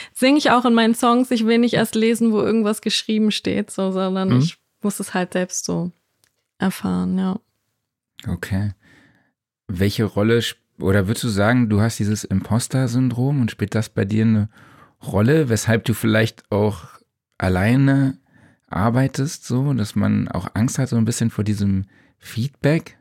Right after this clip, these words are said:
Speaker 3: so, dass man dann auch dem so ein bisschen entgeht? Weißt du, was ich meine?
Speaker 1: Ja. Auf jeden Fall war das so vor ein paar Jahren der Fall. Also wenn man dann immer so nach außen geht und in Kontakt geht und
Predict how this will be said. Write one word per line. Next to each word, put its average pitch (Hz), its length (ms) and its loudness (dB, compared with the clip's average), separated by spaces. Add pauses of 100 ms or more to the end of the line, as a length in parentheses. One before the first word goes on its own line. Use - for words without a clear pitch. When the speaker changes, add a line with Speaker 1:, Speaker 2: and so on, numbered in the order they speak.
Speaker 3:
so, 123 160 -4
dass 117 200 0
man 104 100 0
dann 104 160 0
auch 104 100 -4
dem 110 160 0
so 104 80 0
ein 95 80 0
bisschen 107 440 -2
entgeht? 98 840 -2
Weißt - 180 -8
du, 98 60 -2
was 92 140 -2
ich 92 120 -6
meine? 113 380 0 (320)
Speaker 1:
Ja. 190 440 -2 (1800)
Auf 202 200 -4
jeden 202 300 0
Fall 208 360 -2
war 208 120 -2
das 220 240 -4
so 208 400 -2 (640)
vor 208 460 -2
ein 202 100 0
paar 208 200 -2
Jahren 202 360 -2
der 202 120 -4
Fall. 214 340 -4
Also 202 260 -4
wenn 208 120 -2
man 208 120 -2
dann 208 160 -4
immer 214 240 -2
so 214 100 -6
nach 208 140 -4
außen 220 360 -4
geht 214 300 -4
und 220 160 -6
in 214 140 -4
Kontakt 214 420 -6
geht 220 340 -4
und 208 280 -6